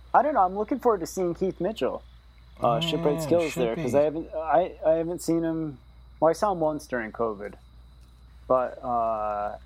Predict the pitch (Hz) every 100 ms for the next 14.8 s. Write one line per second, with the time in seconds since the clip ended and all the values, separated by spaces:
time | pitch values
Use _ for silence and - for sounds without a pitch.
0 | - 143 151 139 135 170 127 143 131 131
1 | - 135 135 123 123 123 110 113 113 113
2 | - 117 113 113 104 104 104 101 - -
3 | - - - - - - - - - -
4 | - - - - 160 143 135 139 160 180
5 | 180 156 156 151 147 143 131 143 135 131
6 | 135 127 123 127 139 143 143 - - 220
7 | - - 147 151 - - 123 123 123 120
8 | 117 - 120 117 113 107 104 - - -
9 | 170 160 185 202 170 - 160 151 143 120
10 | 117 113 113 131 - 123 104 104 107 131
11 | - 139 123 120 123 113 113 110 110 -
12 | 120 104 104 104 - 131 190 180 185 170
13 | 160 156 143 135 135 151 156 - 120 107
14 | 127 127 120 123 127 123 120 117